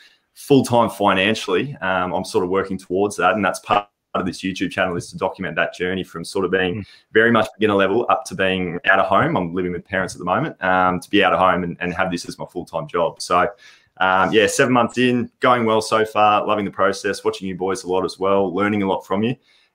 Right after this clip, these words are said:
Speaker 1: and, uh, trying to pass on anything that I learn along the way as well.
Speaker 2: And you're, uh, three vids a week, mate. That's, that's commitment. I can tell you that, uh,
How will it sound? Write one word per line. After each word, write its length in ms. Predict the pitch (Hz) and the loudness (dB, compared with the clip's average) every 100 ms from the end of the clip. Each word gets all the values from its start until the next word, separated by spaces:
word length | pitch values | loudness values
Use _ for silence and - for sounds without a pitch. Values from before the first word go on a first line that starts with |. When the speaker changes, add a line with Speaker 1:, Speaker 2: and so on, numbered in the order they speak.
| - | -8
Speaker 1:
and, 260 | 92 90 | -4 2
uh, 260 | 92 90 90 | 4 6 4
trying 200 | - 101 | 0 -2
to 40 | |
pass 300 | 87 95 90 | 2 2 2
on 100 | 95 | 0
anything 280 | 95 92 90 | -4 -6 -8
that 100 | 87 87 | -6 0
I 60 | 95 | 0
learn 200 | 92 87 | 0 -2
along 200 | 87 85 | -4 -4
the 40 | |
way 140 | 90 | -2
as 180 | 82 - | -4 -4
well. 340 | - 95 - _ _ _ _ _ _ - - _ _ - | -2 -2 -2 _ _ _ _ _ _ -20 -20 _ _ -2
Speaker 2:
And 160 | 131 | 2
you're, 200 | 123 131 | 4 6
uh, 200 | 131 123 - | 6 4 0
three 420 | - - 160 190 | -8 -2 2 4
vids 240 | 175 147 127 | 4 2 2
a 40 | |
week, 260 | 113 135 - | 0 0 -2
mate. 240 | 107 98 | -4 -4
That's, 220 | 120 135 | -6 -6
that's 260 | - 139 - | -4 -4 -4
commitment. 480 | - 120 123 120 107 | -8 -6 -6 -4 -4
I 60 | |
can 160 | 101 104 | -4 -6
tell 200 | 123 117 | -2 2
you 180 | 113 110 | 4 4
that, 180 | 110 | 2
uh, 160 | 107 98 | 0 0